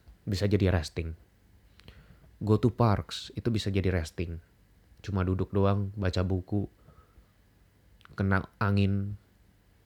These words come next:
Itu adalah satu, sa-, salah satu resting yang bisa lo dapetin. Tapi how to keep your mind steady and then resting? Istirahat itu gimana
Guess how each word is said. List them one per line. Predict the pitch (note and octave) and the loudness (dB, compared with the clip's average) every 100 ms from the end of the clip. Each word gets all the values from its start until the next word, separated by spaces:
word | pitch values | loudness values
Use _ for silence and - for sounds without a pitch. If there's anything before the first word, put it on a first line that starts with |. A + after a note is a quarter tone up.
| - - _ _ _ _ _ - | -20 -20 _ _ _ _ _ -8
Itu | G#2+ A#2+ | -2 0
adalah | G#2 G#2 | 2 0
satu, | G#2+ G2+ F#2+ G2 | 0 -2 -2 -4
sa-, | - - - | -4 -4 -6
salah | - - F#2 F2 | -14 -4 -2 0
satu | F#2+ G#2+ | 0 0
resting | G2 E2 - G2 | 0 -2 -4 -2
yang | F#2 | -2
bisa | F2+ F2 | -2 -2
lo | |
dapetin. | E2+ E2+ - E2+ D#2 - - - - - - - - | -2 -4 -6 -8 -10 -14 -20 -20 -20 -20 -20 -20 -12
Tapi | A2+ F3+ F3 - - - - - - | -4 -2 -4 -8 -20 -20 -20 -14 -2
how | C#3+ | 0
to | C#3+ - | 0 -2
keep | C#3 - | -4 0
your | A#2 G#2 G2 | 2 2 2
mind | G#2+ B2+ A2 B2 - _ - - _ _ _ | 2 2 2 -2 -6 _ -20 -20 _ _ _
steady | - - G#2 F#2+ G#2 C3 E3+ _ _ _ _ _ - - - | -10 0 0 4 2 2 -4 _ _ _ _ _ -20 -20 -8
and | G2+ G2+ | -4 0
then | A2 A#2+ | 0 0
resting? | B2 C#3 - F2 F2 - _ _ G#2 | -2 -4 -6 -6 -6 -12 _ _ -12
Istirahat | - C3 B2 A2 G#2+ | -6 -4 -2 -4 -4
itu | |
gimana | A#2 G#2 | -2 0